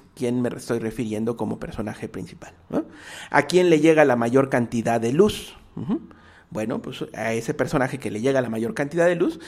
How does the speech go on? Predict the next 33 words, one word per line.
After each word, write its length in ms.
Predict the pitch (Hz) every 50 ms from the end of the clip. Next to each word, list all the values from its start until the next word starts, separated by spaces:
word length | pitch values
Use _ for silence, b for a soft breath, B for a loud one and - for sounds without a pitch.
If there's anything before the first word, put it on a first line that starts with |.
| B B B
será 340 | - - 127 117 127 131 120
entonces 480 | 135 151 165 139 135 - - - 220
mi 80 | - -
personaje 500 | - 104 - - 92 85 - - - -
principal. 580 | - - 101 101 - 226 233 - - 175 - - - _ - -
Ujú. 160 | 190 - - B B B B B B B B B -
¿Sí? 160 | 165 330 - B B B B B
Eh, 560 | - 139 143 139 139 139 135 - - - - - -
ya 160 | 131 139 143 147
vamos 260 | 147 143 143 156 160
viendo 240 | 175 170 160 170 165
cómo 240 | 165 135 143 147
tenemos 460 | 135 123 120 120 127 143 190 - - - 131
cierto 360 | - - 139 127 131 - 127
lenguaje, 540 | 117 117 117 139 170 180 196 - 131 92 123
es 80 | 127 127
decir, 320 | 135 131 143 139 123 B B B B B B B B _ _ _ _ - - 110 -
te-, 220 | 135 123 123 113
primero 260 | 123 143 160 180 208 185
tenemos 280 | 165 156 156 160 170
un 80 | 151 139
lenguaje 380 | 135 123 120 127 123 - 151 117
de 80 | 101
tamaño, 500 | 90 - 87 117 156 185 208 196 208 311 - - - - - -
luego 200 | - 123 123 123
tenemos 320 | 123 120 123 123 123 - 135
un 120 | 127 127
lenguaje 420 | 127 123 120 123 120 113 - 135 117
de 140 | 113 113 -
cantidad 560 | - 104 113 120 113 120 120 113 120 117 120
de 140 | 113 113 110
luz, 480 | 120 139 165 208 240 302 302 - - - - - _ _ _ _ -
ujú, 320 | - 170 202 339 359 -